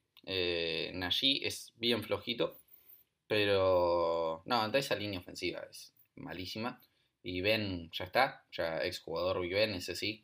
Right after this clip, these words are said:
Eh, Saquon todavía no sé, pero Big Ben terminado. Eh, gracias por todo, abrazo. Y bien,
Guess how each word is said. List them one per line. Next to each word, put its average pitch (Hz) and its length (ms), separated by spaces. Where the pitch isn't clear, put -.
Eh, 80 400
Saquon 107 480
todavía 92 320
no 90 120
sé, 120 200
pero 82 300
Big 85 160
Ben 87 300
terminado. 110 680
Eh, 90 360
gracias 92 300
por - 200
todo, 90 560
abrazo. 113 520
Y 95 840
bien, 127 420